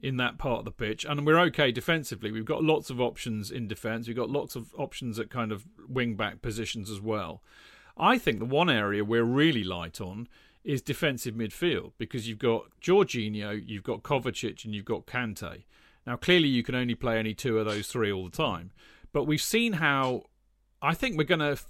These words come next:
see this increasingly, that we're gonna have to wrap Kante in cotton wool. You know, and I, I wouldn't be averse to Kante coming out for just the big games this season, 'cause he's such a big game player.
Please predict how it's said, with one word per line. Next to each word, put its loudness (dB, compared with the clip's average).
see 4
this 0
increasingly, 2
that -2
we're -2
gonna -2
have -2
to -4
wrap 0
Kante -4
in -6
cotton -4
wool. -2
You -4
know, 0
and 2
I, 8
I 4
wouldn't 2
be 4
averse 2
to -16
Kante -4
coming -2
out -2
for -6
just -6
the -2
big -2
games 0
this -8
season, -4
'cause -16
he's -8
such -6
a -6
big -4
game -2
player. -2